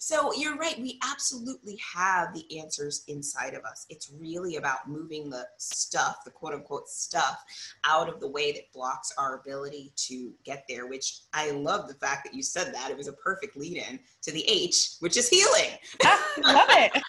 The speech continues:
Speaker 1: Totally not planned. It is important. A lot of the parents that come to me, they do have the experience of wanting to raise their kids differently from how they were raised,
Speaker 2: Mm-hmm.
Speaker 1: right? And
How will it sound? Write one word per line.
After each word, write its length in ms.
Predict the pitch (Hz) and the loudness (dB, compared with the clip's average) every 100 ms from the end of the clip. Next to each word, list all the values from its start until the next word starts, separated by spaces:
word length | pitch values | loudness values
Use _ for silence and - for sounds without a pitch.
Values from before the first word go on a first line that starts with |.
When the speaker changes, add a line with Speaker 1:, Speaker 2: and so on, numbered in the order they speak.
| - - - - - | -8 -14 -16 0 8
Speaker 1:
Totally 340 | 403 403 370 294 | 10 10 8 8
not 240 | 240 208 | 8 8
planned. 520 | 226 180 143 156 - - _ 247 | 8 8 8 6 2 -10 _ 4
It 260 | 277 - | 4 4
is 280 | 294 294 269 | 2 2 0
important. 580 | 262 247 254 254 226 170 | -4 -4 -4 0 0 0
A 60 | |
lot 200 | 196 220 | 4 4
of 80 | 262 | 4
the 160 | 233 202 - | -2 -6 -6
parents 340 | 202 185 185 | -4 -2 -4
that 160 | - - - - | -6 -8 -10 -8
come 180 | 175 180 | -6 -2
to 140 | 180 | -4
me, 400 | 175 185 165 - - | -4 -2 -2 -4 0
they 520 | 190 185 185 180 180 - | 0 2 2 0 -2 -4
do 220 | 208 247 | -4 -4
have 280 | 233 156 160 | -4 -4 -2
the 80 | 160 | -6
experience 1000 | - - - 160 156 156 147 143 135 - - | -6 -8 -8 -6 -2 0 0 -2 -8 -14 -2
of 560 | 151 143 139 139 135 - _ | 2 4 2 -2 -6 -12 _
wanting 280 | 165 160 160 | -4 -2 -2
to 140 | 160 | -4
raise 240 | 151 147 147 | 0 0 -2
their 80 | 143 | -8
kids 220 | - - | -10 -8
differently 360 | 143 151 143 131 | -10 -10 -16 -18
from 160 | _ - | _ -14
how 100 | 117 | -14
they 180 | - 123 | -14 -16
were 140 | 127 - | -16 -14
raised, 300 | - - - | -12 -8 -6
Speaker 2:
Mm-hmm. 80 | 165 | -6
Speaker 1:
right? 240 | 135 151 - - - - - | -6 -6 -8 -14 -20 -2 2
And 400 | 185 180 175 | 4 4 2